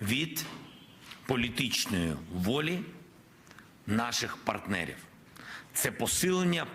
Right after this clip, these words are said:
перед тим чи іншим форматом діалогу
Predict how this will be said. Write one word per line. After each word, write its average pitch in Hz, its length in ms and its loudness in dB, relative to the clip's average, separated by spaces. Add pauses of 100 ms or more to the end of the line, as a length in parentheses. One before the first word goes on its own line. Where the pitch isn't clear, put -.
перед 151 680 0 (880)
тим 147 260 2
чи 135 180 2
іншим 156 340 2
форматом 135 560 2
діалогу 151 840 4